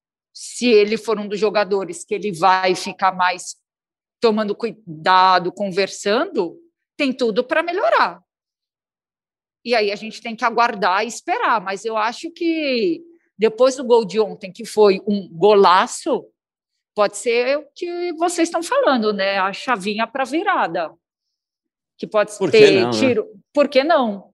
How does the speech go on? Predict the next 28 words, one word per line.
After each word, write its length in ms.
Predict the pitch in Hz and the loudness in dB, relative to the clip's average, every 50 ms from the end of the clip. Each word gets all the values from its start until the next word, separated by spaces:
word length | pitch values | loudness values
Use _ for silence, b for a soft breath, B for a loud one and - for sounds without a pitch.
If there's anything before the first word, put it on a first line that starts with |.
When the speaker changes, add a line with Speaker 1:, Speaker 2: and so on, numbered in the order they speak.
| _ _ _ _ _ _ | _ _ _ _ _ _
Speaker 2:
Você 160 | - - - | -16 -14 -6
falou 240 | - - - 147 175 | -2 0 2 2 2
com 80 | 175 202 | 2 2
o 20 | |
Lucas 260 | 185 202 202 254 233 | 0 2 2 0 0
Braga 300 | 196 175 170 190 190 185 | 0 0 0 0 0 -2
hoje, 300 | 170 147 147 143 127 127 | -4 -4 -4 -6 -6 -8
né, 140 | 123 135 139 | -8 -8 -6
Gabriel, 340 | 127 127 117 117 120 117 113 | -6 -4 -2 -2 -2 -2 -4
também. 300 | - 117 113 110 110 110 | -6 -8 -10 -10 -10 -6
A 60 | 110 | -2
Laurinha 280 | 113 117 117 123 143 135 | 0 0 2 2 0 0
falou 220 | - 139 135 135 | 2 4 2 2
que, 100 | 135 - | 2 0
eles, 100 | 127 120 | -4 -4
que 480 | - 135 127 - - - 131 127 123 135 | -4 -6 -8 -8 -2 2 2 4 6 6
ela 120 | 131 131 | 4 4
conversou 420 | 131 135 131 123 - - - 135 123 | 4 4 2 2 2 0 -2 -4 -4
com 60 | 127 | -2
o 40 | 113 | 0
Felipe 300 | 120 120 117 - 113 110 | 2 2 2 4 2 4
Jonathan, 340 | 104 139 170 170 - 135 | 4 4 2 2 2 0
você 220 | 117 120 123 - 156 | 0 0 0 -2 -2
falou 220 | - 156 151 160 | -2 0 0 0
com 80 | - 160 | 0 -2
o 40 | 156 | -2
Lucas 220 | 143 - 131 110 | -2 -2 -2 -2
Braga, 380 | 107 127 131 151 180 175 156 | -2 -2 0 0 0 -2 -2